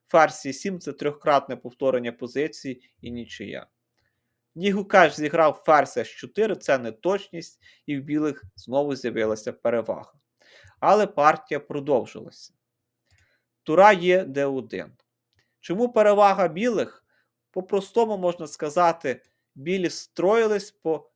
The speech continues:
відкритій вертикалі. Білі фігури активніші. Ж шість, зробили віконечко, корисний хід.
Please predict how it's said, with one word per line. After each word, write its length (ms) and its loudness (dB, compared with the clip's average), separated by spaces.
відкритій 540 -6
вертикалі. 640 -8
Білі 320 -2
фігури 440 -6
активніші. 840 -10
Ж 200 -4
шість, 600 -8
зробили 520 -2
віконечко, 840 -4
корисний 560 -6
хід. 420 -20